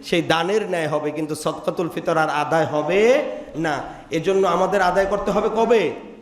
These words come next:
একেবারে ঈদের নামাজের পূর্বে। এখন থেকে আমরা আদায় করে, আদায় করা শুরু করে দেই। কত, কি পরিমাণে এই সাদাকাতুল ফিতর দিব? পাঁচ ক্যাটাগরিতে এই সাদাকাতুল ফিতর দেওয়া যায়। কয় ক্যাটাগরিতে? পাঁচ ক্যাটাগরিতে। সবাই বলে না, কয় ক্যাটাগরিতে?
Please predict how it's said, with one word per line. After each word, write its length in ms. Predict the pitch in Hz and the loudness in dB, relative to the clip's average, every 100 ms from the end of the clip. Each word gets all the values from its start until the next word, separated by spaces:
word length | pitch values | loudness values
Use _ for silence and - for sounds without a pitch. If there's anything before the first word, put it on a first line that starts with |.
| - - | -20 -10
একেবারে 520 | 139 156 151 147 190 151 | -4 -2 0 2 0 -2
ঈদের 360 | 160 170 175 | 0 2 2
নামাজের 360 | 160 147 143 151 151 | 2 2 2 0 2
পূর্বে। 280 | 165 151 156 | 0 2 -2
এখন 220 | 170 214 | 0 0
থেকে 280 | 208 208 190 | 0 2 0
আমরা 240 | 175 165 | 2 2
আদায় 280 | 151 165 160 | 2 0 0
করে, 200 | 165 151 147 - | -2 -2 -4 -4
আদায় 260 | 151 151 139 | 0 0 0
করা 400 | 156 190 254 - - - | 2 2 0 -6 -12 -18
শুরু 320 | - 190 208 | -6 -2 -2
করে 300 | 214 175 160 | 0 0 0
দেই। 260 | 156 170 139 - - - - - | 2 2 0 -4 -16 -16 -14 -2
কত, 320 | 208 214 208 - | 0 2 0 0
কি 120 | 247 | -2
পরিমাণে 580 | 254 208 185 175 160 147 - | 2 2 4 2 2 -2 -2
এই 120 | 165 | -4
সাদাকাতুল 500 | 151 156 156 156 151 147 | -2 -4 -2 -2 -4 -4
ফিতর 220 | 147 151 | -2 -2
দিব? 380 | 123 139 139 165 - - | -2 -2 0 -2 -4 -4
পাঁচ 180 | - 190 - | 0 0 0
ক্যাটাগরিতে 840 | 294 - 185 190 180 196 220 - - - | -4 -4 -2 0 0 0 0 -2 -8 -6
এই 120 | 147 | -4
সাদাকাতুল 520 | - 156 160 170 170 | -2 -2 -2 -2 -2
ফিতর 300 | 160 156 151 | -4 -2 0
দেওয়া 240 | 139 139 | 2 2
যায়। 160 | 135 131 | 2 2
কয় 180 | 180 180 | 2 2
ক্যাটাগরিতে? 720 | 208 214 220 226 233 190 117 - - - - - - - | 2 2 2 2 4 2 0 -8 -20 -20 -20 -20 -20 -4
পাঁচ 220 | 156 - | -2 0
ক্যাটাগরিতে। 440 | 175 170 160 156 | -2 0 -2 -2
সবাই 320 | 147 180 190 185 | -4 0 0 2
বলে 240 | 180 180 | 0 0
না, 100 | 160 | -2
কয় 220 | 165 190 | 0 0
ক্যাটাগরিতে? 760 | 196 208 220 226 226 247 214 | 2 0 2 2 4 4 4